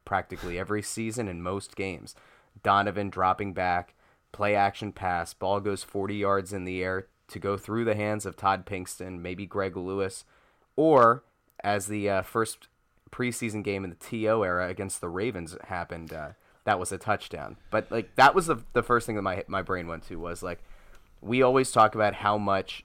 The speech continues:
Doug is Andy Reid light, and the fact that he essentially paid homage, probably not even meaning to, but the fact that, like, he goes out and runs the Andy Reid start the season play to start, uh, was interesting.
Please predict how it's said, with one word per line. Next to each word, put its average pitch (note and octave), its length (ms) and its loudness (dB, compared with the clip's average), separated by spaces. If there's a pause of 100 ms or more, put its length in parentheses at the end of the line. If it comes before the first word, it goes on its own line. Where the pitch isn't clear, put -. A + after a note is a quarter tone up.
(140)
Doug G2+ 420 4
is G2 440 -2
Andy G2+ 280 -6
Reid G2 240 -4
light, F#2 380 -2 (500)
and G#2+ 160 2
the A2 80 2
fact A2+ 320 6
that G#2 160 2
he A2 260 -4 (120)
essentially G#2+ 480 -2
paid G#2+ 300 0
homage, G#2+ 420 0
probably A2 400 0
not F#2 220 -2
even F2+ 200 -6
meaning F#2+ 280 -6
to, F2+ 180 -8
but - 160 -14
the - 100 -12
fact G2+ 300 0
that, E2+ 120 -6
like, F#2 160 -6
he G#2 120 -6
goes G2 220 0
out G2 120 0
and F2+ 100 -6
runs F#2 260 -4 (160)
the A2 340 0
Andy G2 360 -6
Reid F#2+ 380 -6 (240)
start - 340 2
the F#2+ 80 -8
season F#2 400 -4
play F2+ 420 -2 (640)
to A2 120 -4
start, G2 540 -2
uh, E2+ 320 -4 (540)
was A2 180 -2
interesting. G#2 640 -4